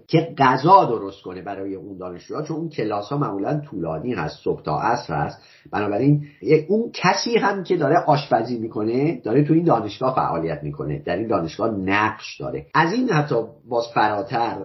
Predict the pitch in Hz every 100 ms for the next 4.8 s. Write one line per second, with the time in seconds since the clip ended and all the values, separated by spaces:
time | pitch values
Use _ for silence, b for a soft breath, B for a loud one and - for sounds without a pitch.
0 | - 117 107 110 110 113 151 180 160 -
1 | 98 95 90 113 165 156 113 104 107 127
2 | 147 113 110 117 123 127 117 95 123 95
3 | 90 101 123 107 82 85 87 80 85 80
4 | 85 87 107 143 143 90 107